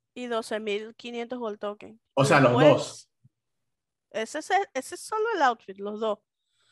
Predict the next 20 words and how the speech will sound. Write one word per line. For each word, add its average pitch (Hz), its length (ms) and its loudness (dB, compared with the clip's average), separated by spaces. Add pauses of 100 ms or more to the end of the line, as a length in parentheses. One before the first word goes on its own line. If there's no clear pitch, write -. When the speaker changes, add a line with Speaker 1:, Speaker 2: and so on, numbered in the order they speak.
(600)
Speaker 1:
Y 247 100 -6
después 247 340 0
tienes 311 260 -8
que 262 460 0
siete, 233 420 -6
dar 233 300 2
siete 226 300 -8
mil 226 180 -12
quinientos 277 600 -4
Silver 370 600 -4
y 247 140 -10
seis 226 220 -8
mil 226 200 -10
doscientos 262 420 -8
cincuenta 240 400 -8
Gold 254 260 -6
Token 294 500 -6
para 214 260 0
cada 214 320 0
add-on. 196 460 -6